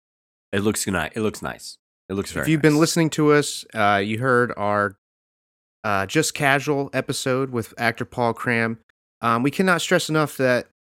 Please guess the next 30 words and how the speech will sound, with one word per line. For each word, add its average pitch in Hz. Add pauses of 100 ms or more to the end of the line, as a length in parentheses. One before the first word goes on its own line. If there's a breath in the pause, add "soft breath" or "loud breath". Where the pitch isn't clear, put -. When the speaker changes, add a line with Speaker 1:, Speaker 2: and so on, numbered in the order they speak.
(120)
Speaker 2:
we 214
enjoyed 147
talking 143
to 127
Paul 139
Cram. 139
We 123
hope 156
to 131
have 135
him 131
on 123 (320)
future 208
episodes. 139
We 135
hope 147
to 135
have 139
him 131
on, 127
you 139
know, 170
just 202
talking, 90
just 135
talking 151
about 131
movies, 156
talking 120
about, 110